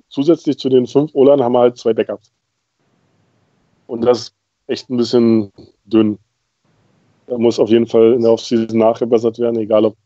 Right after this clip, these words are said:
Draft oder Free Agency. Aber das ist neben dem äußeren Corner mit unser Schwachpunkt. Schon die ganze Saison gewesen. Wir stehen immer noch, ähm,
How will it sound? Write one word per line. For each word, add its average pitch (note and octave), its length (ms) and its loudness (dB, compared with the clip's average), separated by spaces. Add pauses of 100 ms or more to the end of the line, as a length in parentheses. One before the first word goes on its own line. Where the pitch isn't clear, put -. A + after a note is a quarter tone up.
Draft A2+ 300 -2
oder A2+ 160 -2
Free A2 200 -6
Agency. A#2+ 440 -4 (1120)
Aber A2+ 160 2
das A#2 420 -2 (100)
ist A#2+ 500 -4
neben A#2+ 200 2
dem A#2 360 2 (260)
äußeren A#2+ 400 2
Corner A#2 460 0
mit A2+ 280 -2
unser A2 600 2
Schwachpunkt. - 640 -8 (240)
Schon B2 100 -8
die A2+ 80 -2
ganze A#2 240 0
Saison A#2+ 180 -2
gewesen. B2 560 0
Wir A#2+ 80 -2
stehen B2 240 -4
immer B2 200 0
noch, B2 360 -2
ähm, A2+ 540 0